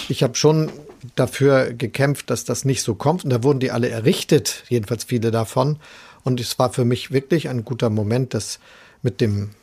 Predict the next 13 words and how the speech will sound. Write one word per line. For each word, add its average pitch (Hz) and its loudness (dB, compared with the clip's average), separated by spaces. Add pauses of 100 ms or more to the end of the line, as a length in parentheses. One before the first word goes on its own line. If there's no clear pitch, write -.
(140)
der 110 -2 (580)
rot-grünen 123 2
Regierung 135 2 (400)
nach 127 0
achtundneunzig 123 0
auch 110 -6
die - -6
Entscheidung 117 -2
zum - -12
Ausstieg - 0
aus - -4
der 123 2
Atomenergie, 120 0